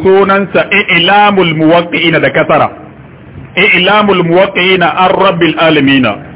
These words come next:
Ibn Rajab Al-Hanbali ɗalibi ne ga Ibn Al-Qayyim Al-Jawzi. Ya ambace wannan a cikin littafinsa Zailu Tabaqatil Hanabila. A cikin wannan littafi ya ambace cewa wannan littafi ana ce masa I'lamul Muwaqqi'ina an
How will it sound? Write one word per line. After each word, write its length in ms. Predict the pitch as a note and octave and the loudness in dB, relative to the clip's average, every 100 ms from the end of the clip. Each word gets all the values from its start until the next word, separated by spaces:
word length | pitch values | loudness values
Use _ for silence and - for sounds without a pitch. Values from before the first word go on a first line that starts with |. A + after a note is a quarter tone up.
| - - G3 | -20 -8 -2
Ibn 200 | G3+ G#3+ | 0 2
Rajab 280 | F#3+ F#3 E3 | 0 0 0
Al-Hanbali 520 | E3 D#3+ F#3+ E3+ D#3+ | -2 0 0 0 0
ɗalibi 500 | F#3+ G3+ G3 E3+ F#3 | 0 0 0 0 0
ne 140 | F3+ D3+ | 0 0
ga 100 | E3+ | -2
Ibn 140 | F3 | 0
Al-Qayyim 380 | D#3+ D#3+ F3 F3+ | -2 0 0 0
Al-Jawzi. 580 | D3 B2 C#3 C3 C#3 D#3 - - - - | -2 0 0 2 0 -2 -4 -16 -18 -6
Ya 280 | C3 F3 G3+ | 0 2 2
ambace 300 | F3+ E3+ F#3 | 0 0 0
wannan 200 | G3 F3+ | 0 -2
a 40 | |
cikin 160 | - F#3 | -2 -4
littafinsa 1000 | F3+ F#3 G3+ G3 G#3 E3 D3+ F#3 F#3 F#3 D3 C#3 | -4 0 0 0 0 0 0 2 2 0 -6 -2
Zailu 380 | G3 G#3 G3 E3+ | 0 2 0 0
Tabaqatil 680 | E3+ D#3+ D3+ F#3+ F#3+ F#3+ D#3+ | 0 0 -2 0 0 0 -2
Hanabila. 600 | D#3 D3+ E3 D#3 C#3 B2+ - - - - - | 0 0 2 2 2 0 -2 -10 -20 -20 -6
A 80 | C3+ | -6
cikin 200 | C#3 G3+ | -2 0
wannan 180 | F#3+ E3+ | 0 0
littafi 420 | E3+ F#3 F#3 E3+ E3 | 0 0 0 0 0
ya 180 | F3+ | 0
ambace 600 | F3+ D3+ C#3+ F#3 F#3 E3+ | 0 -2 -2 0 -2 -2
cewa 320 | - E3 D#3+ E3+ | -2 0 2 2
wannan 160 | F3+ | 0
littafi 300 | D#3 D3+ D3+ | -2 -2 -2
ana 160 | D#3+ - | -2 -2
ce 120 | D#3+ | -4
masa 200 | D#3+ E3+ | -4 -4
I'lamul 540 | E3 D#3+ D3+ G3 F#3 E3 | -4 -2 -2 0 -2 -2
Muwaqqi'ina 540 | D#3+ F3 D#3+ F#3+ G3 F#3 - - - - | -2 -2 -2 -2 0 -2 -6 -20 -20 -4
an 100 | E3+ | -2